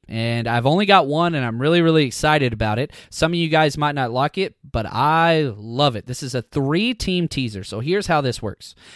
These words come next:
It's like a parlay, except you get more points. So the spread for each game, you get seven additional points. So here's how you do this. You head to my bookie dot A G, the number one sports book online in the world.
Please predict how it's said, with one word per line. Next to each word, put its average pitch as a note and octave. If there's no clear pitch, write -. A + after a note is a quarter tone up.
It's A#2
like D3+
a B3+
parlay, C3+
except C3
you B2+
get B2
more A#2+
points. -
So C#3+
the D#3
spread F#3+
for E3+
each E3+
game, C#3
you C#3
get D#3+
seven F3
additional C#3+
points. A2+
So G#2+
here's F3+
how F#3+
you D#3+
do B2+
this. G2
You A#2
head F3+
to -
my C3+
bookie F#3
dot C#3+
A C3
G, B2
the C#3+
number F#3
one D3+
sports C#3+
book C#3
online B2+
in C3+
the G3+
world. B2